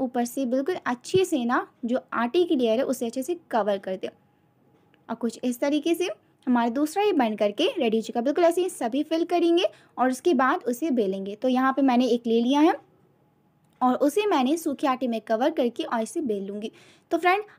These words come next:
आपको यहाँ पर भी एक बात का ध्यान रखना है कि जब आप पराठों को बेलें तो आप उसमें बहुत ही ज़्यादा प्रेशर बिल्कुल भी ना लगाएं।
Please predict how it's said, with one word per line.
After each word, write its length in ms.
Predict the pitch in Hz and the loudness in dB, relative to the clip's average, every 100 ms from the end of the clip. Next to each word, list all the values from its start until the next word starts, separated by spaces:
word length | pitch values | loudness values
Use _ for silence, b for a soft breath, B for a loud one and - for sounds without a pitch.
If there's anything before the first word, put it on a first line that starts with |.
| - | 0
आपको 300 | 247 - 359 | 0 2 2
यहाँ 420 | 269 220 220 285 | 4 2 0 -2
पर 100 | 381 | 0
भी 140 | 320 359 | 2 2
एक 160 | 339 | 2
बात 180 | 294 339 | 2 2
का 120 | 349 | 2
ध्यान 280 | 330 311 320 | 4 6 4
रखना 200 | 320 311 | 4 4
है 120 | 311 320 B _ | 4 0 B _
कि 80 | 302 | 0
जब 260 | 220 262 339 | 2 2 2
आप 160 | 359 - | 0 -2
पराठों 420 | 247 214 208 277 | -2 -2 0 0
को 180 | 330 320 | 2 0
बेलें 400 | 208 202 196 285 - _ - | 2 2 2 0 -2 _ -4
तो 60 | |
आप 240 | 302 262 269 | 0 0 0
उसमें 280 | 311 349 247 | 0 2 2
बहुत 320 | 240 285 320 | 4 2 4
ही 100 | 359 | 2
ज़्यादा 280 | 269 233 269 | 4 2 0
प्रेशर 360 | 302 240 233 311 | 2 0 2 0
बिल्कुल 320 | 226 208 233 | 2 0 0
भी 160 | 240 285 | 2 2
ना 160 | 214 | 2
लगाएं। 260 | 185 180 190 | -4 -4 -6